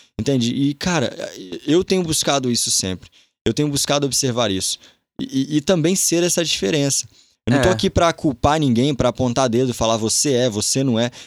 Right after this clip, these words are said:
Speaker 1: Eu tô aqui pra abrir os olhos daquilo que eu tenho observado e que eu quero que vocês observem também, entende?
Speaker 2: É, um dos pontos que a vida de Jesus aqui na Terra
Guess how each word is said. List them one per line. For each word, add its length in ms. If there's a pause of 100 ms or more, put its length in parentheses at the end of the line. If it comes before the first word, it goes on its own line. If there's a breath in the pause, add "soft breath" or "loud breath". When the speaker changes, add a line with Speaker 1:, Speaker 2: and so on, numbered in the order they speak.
(100 loud breath)
Speaker 1:
Eu 60
tô 80
aqui 140
pra 180
abrir 240
os 200
olhos 340
daquilo 280
que 160
eu 100
tenho 220 (100)
observado 680
e 20
que 100
eu 40
quero 200
que 60
vocês 300
observem 400
também, 340
entende? 420 (100)
Speaker 2:
É, 340
um 200
dos 200
pontos 540
que 220
a 80
vida 300
de 160
Jesus 720 (360)
aqui 180
na 140
Terra 800